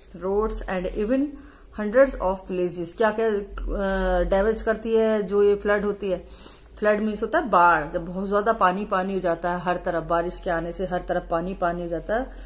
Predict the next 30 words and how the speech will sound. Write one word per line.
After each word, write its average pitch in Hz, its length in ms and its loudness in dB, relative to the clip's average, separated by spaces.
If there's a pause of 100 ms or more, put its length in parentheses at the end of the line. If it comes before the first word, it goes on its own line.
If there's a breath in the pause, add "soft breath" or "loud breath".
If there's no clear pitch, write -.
(220 loud breath)
उसको 254 240 0
हम 339 100 0
flood 247 280 2
बोलते 160 220 -2
हैं। - 160 -10 (460 loud breath)
Flood 240 380 4
damage 190 420 0
crops, - 460 -4
जो 180 140 -6
बाढ़ 175 320 2
होती 220 300 -6
है 180 240 -4
यानी 175 180 -6
कि 190 100 -12
पानी 180 400 -2
होता 180 240 -2
है 180 240 -2
बारिश 175 440 -4
का, 151 340 -6
बहुत 180 240 0
ज्यादा 175 260 2
पानी 170 320 -2
जो 170 80 -6
होता 165 180 -8
है, 170 120 -10 (340 loud breath)
क्या 185 120 0
क्या 196 140 0
damage 196 340 -2
करता 214 280 -2
है, 254 180 -4